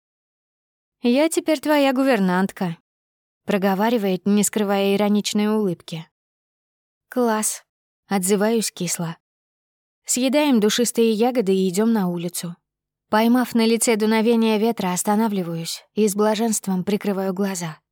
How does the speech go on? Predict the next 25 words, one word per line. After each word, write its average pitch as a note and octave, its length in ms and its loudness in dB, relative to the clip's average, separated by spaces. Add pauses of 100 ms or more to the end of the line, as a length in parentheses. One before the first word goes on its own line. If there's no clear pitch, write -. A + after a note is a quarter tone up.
(320)
Ходя B3 400 -2
по G#3+ 140 0
краю, A3 280 -2
такие G3+ 320 0
моменты G3+ 420 2
особенно F#3+ 460 -4
ценишь. E3+ 540 -8 (1500)
"Мишаня C#4+ 520 0
поливал B3 420 2
его G3+ 260 0
один F3+ 280 0
раз", E3 380 -6 (480)
сообщает F#3+ 580 -2
Дарья, G#3+ 360 0
когда F#3 260 -2
мы F#3 100 0
сворачиваем F#3+ 640 -2
на G3 120 0
задний F#3+ 320 -2
двор. E3+ 260 -8 (960)
"Боже!" A#3 680 2 (400)
восклицаю G3 640 0
я, A3+ 200 2
увидев F#3+ 400 -2
розу. F3+ 380 -4